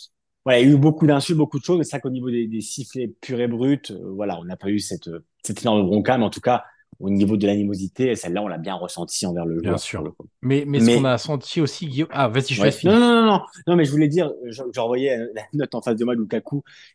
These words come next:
Speaker 1: C'est quand même dur de s'en prendre à lui, si, si, du côté Roma, je veux dire, parce qu'il y a vraiment rien eu du côté de la Roma, quoi. Il y a vraiment
Speaker 2: Oui, c'est
Speaker 1: eu
Speaker 2: ça.
Speaker 1: rien du tout,
Speaker 2: Mais c'est ce
Speaker 1: c'est
Speaker 2: que je, c'est ce que je disais tout à l'heure, en fait.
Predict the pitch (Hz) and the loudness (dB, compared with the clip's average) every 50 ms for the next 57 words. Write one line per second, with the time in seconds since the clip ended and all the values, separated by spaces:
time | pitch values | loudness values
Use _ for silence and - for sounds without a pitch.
0 | _ _ _ _ _ - 113 - 131 127 127 127 120 113 139 139 131 113 110 101 | _ _ _ _ _ -4 0 2 2 2 2 0 2 4 4 4 4 4 2 0
1 | - 117 101 - - 120 113 110 117 120 127 135 143 139 117 - - - 113 110 | -2 -4 -6 -4 -4 -2 0 2 2 4 4 4 2 2 -2 -6 -8 -4 -4 -4
2 | 113 113 107 - - - 110 101 104 104 107 107 107 120 110 117 117 98 107 107 | -4 -4 -8 -10 -12 -10 -8 -8 -6 -4 -4 -2 -2 0 2 2 2 2 2 2
3 | 117 123 117 101 104 101 101 113 120 107 98 - _ _ _ _ _ - - - | 2 2 0 0 -2 -2 -2 -2 -2 -4 -4 -8 _ _ _ _ _ -20 -8 -4
4 | 107 98 98 104 98 92 85 92 90 87 85 90 87 80 98 98 95 98 98 95 | -2 0 0 0 0 -2 -4 -4 -6 -6 -6 -6 -8 -6 -6 -4 -2 -2 -4 -4
5 | 92 95 92 85 85 85 85 92 95 92 85 - _ 80 - _ _ - 82 147 | -4 -6 -6 -4 -4 -6 -6 -6 -8 -10 -12 -12 _ -20 -20 _ _ -8 -8 -6
6 | - 131 156 185 180 170 175 170 - 175 175 - - - - 180 180 95 95 - | -2 0 2 2 2 2 2 2 2 2 0 -2 -2 -4 -4 0 0 0 0 0
7 | - - 139 151 185 - - - 196 180 180 - - - - - 160 147 - 185 | -2 -2 0 0 0 0 0 0 0 -2 -2 -4 -6 -10 -8 -8 -8 -4 0 0
8 | 160 143 151 165 156 - - - 233 277 233 170 - - 151 - - 139 | 0 2 2 0 0 0 0 2 2 2 2 0 0 0 -2 -2 -4 -12